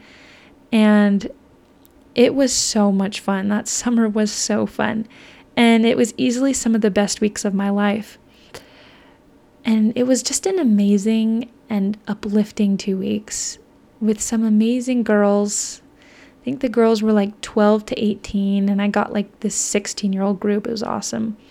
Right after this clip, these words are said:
And they had such good questions and insights, and you could see the Lord working in them the whole week.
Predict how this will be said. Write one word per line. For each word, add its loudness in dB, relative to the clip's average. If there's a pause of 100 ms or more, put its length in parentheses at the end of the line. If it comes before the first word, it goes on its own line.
(640)
And 4 (1500)
they 4
had -2
such -4
good 4 (280)
questions -2
and -2
insights, 0 (840)
and 4
you 0
could -6
see 0
the 0
Lord 2
working -2
in 0
them 0
the -4
whole 0
week. 0